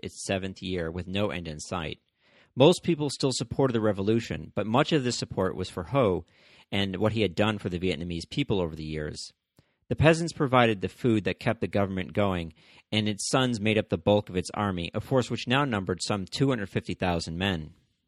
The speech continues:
The Viet Minh forced the landlords to lower rents and extracted money from them to give to the peasants. This caused problems amongst the middle class and intellectuals, who complained of the constant propaganda, the cost of the war, and food shortages.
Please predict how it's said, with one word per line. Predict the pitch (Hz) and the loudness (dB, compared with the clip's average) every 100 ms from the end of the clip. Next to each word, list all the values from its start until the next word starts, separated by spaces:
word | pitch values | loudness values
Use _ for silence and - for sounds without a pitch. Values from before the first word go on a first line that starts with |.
| _ _ _ _ _ _ _ _ _ _ | _ _ _ _ _ _ _ _ _ _
The | 104 104 - | -6 -6 -4
Viet | 92 139 110 | 2 2 2
Minh | 110 104 | 0 0
forced | - 110 107 - | 0 2 2 0
the | 95 | -2
landlords | 95 95 92 90 87 - | 0 0 2 0 0 -6
to | 87 | -2
lower | 98 120 | 4 4
rents | 98 90 87 - | 4 0 -2 -8
and | - 90 | -4 -4
extracted | - 120 107 104 92 | -2 2 2 2 -2
money | 110 151 | 0 0
from | 113 95 | -2 -2
them | 87 85 | -2 -4
to | - | -6
give | 85 101 | 2 2
to | - | 2
the | 85 | -8
peasants. | 82 98 87 76 - - _ _ _ _ _ - | -4 -2 -2 -4 -10 -14 _ _ _ _ _ 0
This | 139 | 0
caused | - 156 127 - | 4 6 6 4
problems | - 120 110 95 92 | 6 6 6 2 -2
amongst | 98 101 98 | 0 0 -2
the | - | -4
middle | 92 90 | 0 0
class | 90 117 110 107 - | 2 4 4 4 0
and | |
intellectuals, | 92 90 101 113 - 107 98 - _ _ _ - | -6 -2 0 0 0 0 -2 -10 _ _ _ -2
who | 147 | 2
complained | 160 127 156 160 | 2 4 4 4
of | 139 | 4
the | 110 | 2
constant | - 131 127 127 | 0 2 2 0
propaganda, | 104 104 92 85 110 113 113 113 _ _ | 2 2 2 2 4 4 2 -2 _ _
the | 110 | -10
cost | - 127 120 - | 4 6 6 4
of | |
the | 113 | 0
war, | 104 110 104 | 4 6 6
and | - 92 | 2 -6
food | - 135 - | 0 0 0
shortages. | 104 78 73 65 - | 0 0 -2 -6 -8